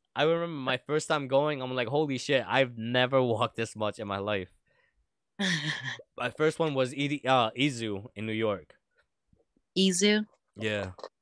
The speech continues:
Speaker 1: So Jacob says seven is early. Seven is early,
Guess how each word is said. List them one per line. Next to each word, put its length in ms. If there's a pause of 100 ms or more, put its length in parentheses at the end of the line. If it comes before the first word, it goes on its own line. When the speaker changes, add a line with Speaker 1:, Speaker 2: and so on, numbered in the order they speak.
(380)
Speaker 1:
So 160
Jacob 300
says 180
seven 320
is 160
early. 400
Seven 400
is 220
early, 560